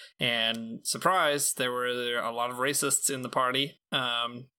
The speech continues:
and Woodbey constantly stood up for immigrants and made it really clear that he felt like any socialist cause worth its name would be anti-racist and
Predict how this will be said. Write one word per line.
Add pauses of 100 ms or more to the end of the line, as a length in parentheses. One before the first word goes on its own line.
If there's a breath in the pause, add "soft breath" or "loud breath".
(180)
and
Woodbey
constantly
stood
up (140)
for
immigrants
and (300 loud breath)
made
it
really
clear
that
he
felt
like
any
socialist
cause
worth
its
name
would
be
anti-racist
and